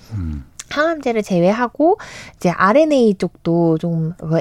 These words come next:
Speaker 2: 엠알엔에이 말고
Speaker 1: 예.
Speaker 2: 알엔에이 이제 I라고 해서 그
Speaker 1: 음.
Speaker 2: 엠알엔에이는 지금 백신으로 개발이 되고 있는데
Speaker 1: 음.
Speaker 2: 알엔에이 I는 이제 치료제로 개발되고 있는 분야도 있습니다.
Speaker 1: 그럼 알에-, 그 좀 말이 어려운데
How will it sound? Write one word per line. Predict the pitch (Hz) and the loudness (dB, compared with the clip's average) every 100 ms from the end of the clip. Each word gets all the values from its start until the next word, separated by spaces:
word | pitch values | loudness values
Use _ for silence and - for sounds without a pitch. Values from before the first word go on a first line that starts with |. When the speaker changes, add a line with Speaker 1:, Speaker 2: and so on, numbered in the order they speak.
| 156 | 0
Speaker 2:
엠알엔에이 | 175 247 247 220 196 175 165 | 0 2 2 2 2 0 -2
말고 | 143 139 170 269 - 107 | -4 -4 -2 -4 -2 -4
Speaker 1:
예. | 123 | -2
Speaker 2:
알엔에이 | 156 165 208 208 202 190 180 | -2 2 2 2 2 2 0
이제 | - 151 | -4 -6
I라고 | - 160 185 208 190 170 165 | -6 -2 0 2 0 -2 -2
해서 | 160 151 254 - - - | -2 -2 -2 -4 -12 -18
그 | - 170 | -4 -2
Speaker 1:
음. | |
Speaker 2:
엠알엔에이는 | 147 214 - 170 196 190 180 | 0 0 0 2 2 2 2
지금 | 165 160 | 0 -2
백신으로 | 165 - 320 302 214 | -4 -4 -4 0 -2
개발이 | 175 160 156 | 0 0 0
되고 | 147 151 147 | -2 -6 -4
있는데 | 143 143 156 220 | -4 -4 0 0
Speaker 1:
음. | 82 76 - - | 0 -6 -12 -6
Speaker 2:
알엔에이 | 156 185 233 240 220 - | 0 2 2 2 0 0
I는 | 156 165 180 | 0 2 2
이제 | 175 160 | 0 -2
치료제로 | - 359 440 320 202 | -4 2 4 4 0
개발되고 | - 160 156 151 139 151 | -2 -4 -4 -6 -4 -2
있는 | 147 147 | -2 -6
분야도 | - 156 147 147 | -4 -2 -2 -4
있습니다. | 127 - 156 143 175 180 156 - | -8 -4 -4 -2 -2 -2 -4 -8
Speaker 1:
그럼 | 107 85 | -6 -4
알에-, | 87 113 127 120 - | 0 2 2 0 -2
그 | - 120 - | 0 0 0
좀 | - | 0
말이 | 139 104 | 2 2
어려운데 | 135 101 98 90 123 82 | 2 4 2 2 0 0